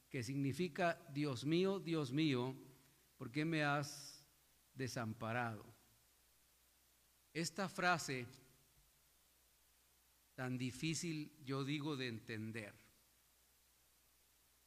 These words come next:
porque hay quienes sugieren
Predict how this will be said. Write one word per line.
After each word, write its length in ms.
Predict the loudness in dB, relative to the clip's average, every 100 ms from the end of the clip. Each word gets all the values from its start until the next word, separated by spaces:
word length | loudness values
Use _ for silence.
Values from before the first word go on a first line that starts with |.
| _ _ _ _ _ _ _ _ -10
porque 920 | -8 -6 2 4 6 4 0 -10 -20 -20 -20 _ _ _ _ -6
hay 180 | -2 -2
quienes 380 | 0 2 4 2
sugieren 680 | 0 -2 2 2 2 -4